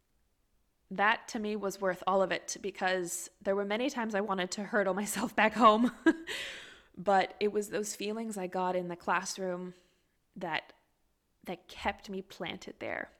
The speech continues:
So I'll move into just a bit, like, I was there for three years. I initially planned to go for one year,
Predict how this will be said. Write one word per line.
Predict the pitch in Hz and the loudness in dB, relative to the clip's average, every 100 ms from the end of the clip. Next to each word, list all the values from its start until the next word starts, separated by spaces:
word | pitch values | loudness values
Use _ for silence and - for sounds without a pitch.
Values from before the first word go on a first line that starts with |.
| _ - - | _ -20 -16
So | - 233 220 220 - _ _ - - - _ _ _ _ _ _ _ _ | -4 0 0 -2 -8 _ _ -20 -20 -20 _ _ _ _ _ _ _ _
I'll | 214 226 | -2 0
move | 254 370 370 | 0 0 0
into | 254 262 208 | -6 -6 -6
just | - 208 208 - - 208 | -2 -2 -2 -8 -6 -6
a | |
bit, | 180 208 | -2 0
like, | 202 208 | 2 2
I | - | 4
was | 269 339 - | 4 2 4
there | 254 | 4
for | 233 208 | 4 -4
three | - - 190 202 | -6 -8 -4 -4
years. | 185 151 131 - - - | -2 -2 -2 -4 -6 2
I | 220 | 2
initially | 247 294 330 | 2 0 0
planned | 320 262 233 | 0 -2 -4
to | 196 | -2
go | 196 | 0
for | 190 202 | 0 -2
one | 175 151 156 190 | -2 -2 -4 -2
year, | 254 330 | -2 -2